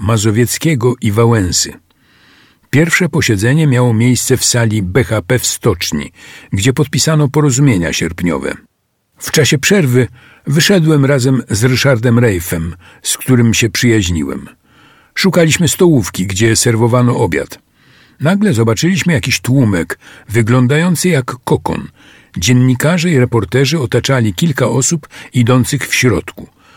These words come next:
Kokon przesuwał się powoli. Pomyśleliśmy, że jeśli do nich dołączymy, to nam wskażą drogę na obiad. Podeszliśmy i zostaliśmy wessani.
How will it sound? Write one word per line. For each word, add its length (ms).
Kokon 380
przesuwał 560
się 120
powoli. 540
Pomyśleliśmy, 920
że 280
jeśli 380
do 160
nich 180
dołączymy, 640
to 120
nam 200
wskażą 520
drogę 340
na 120
obiad. 480
Podeszliśmy 880
i 260
zostaliśmy 880
wessani. 880